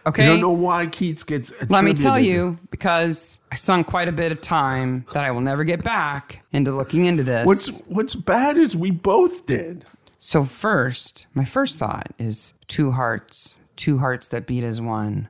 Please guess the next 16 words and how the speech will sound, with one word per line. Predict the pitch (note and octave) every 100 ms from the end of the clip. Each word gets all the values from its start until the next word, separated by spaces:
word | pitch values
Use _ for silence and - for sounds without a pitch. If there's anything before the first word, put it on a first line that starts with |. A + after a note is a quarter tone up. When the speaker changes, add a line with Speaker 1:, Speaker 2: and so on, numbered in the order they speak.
| -
Speaker 1:
Our | B2 B2
lives | A#2 A2+ A2+ -
have | A2
just | - C#3 - -
begun, | G#2 - - A#2 - - - -
<laughs> | - _ _ - -
which | C#3 - - - -
is | C3 B2
Lionel | D3+ D#3+ D3 C3
Richie | C3 B2+ - C3
and |
Diana | A#2+ B2 B2 A2+
Ross | A2+ A#2 A2 B2
in | -
Endless | D3 C3 A#2+ -
Love. | C#3 C#3 A2 G#2+ - -